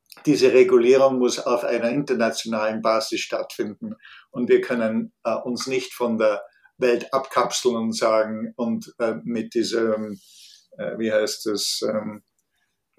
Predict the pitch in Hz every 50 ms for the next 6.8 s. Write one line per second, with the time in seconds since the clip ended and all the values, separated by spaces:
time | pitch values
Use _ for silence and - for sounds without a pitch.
0 | - - - - - - - - - - - 131 123 113 104 107 107 - - 131
1 | 113 113 113 - - - 110 107 110 110 - - - - - 113 113 113 113 113
2 | 117 120 113 110 - 120 107 - 117 107 - - - 120 113 113 113 98 113 107
3 | - - 120 113 107 104 - 110 104 101 - - _ - - - - - - _
4 | - - 120 113 113 127 120 123 120 110 135 135 120 117 110 117 117 135 127 123
5 | 120 - 120 - - 127 117 - - 139 139 139 - - 127 117 113 120 117 -
6 | 123 123 120 - - 123 127 127 127 139 139 135 131 - - -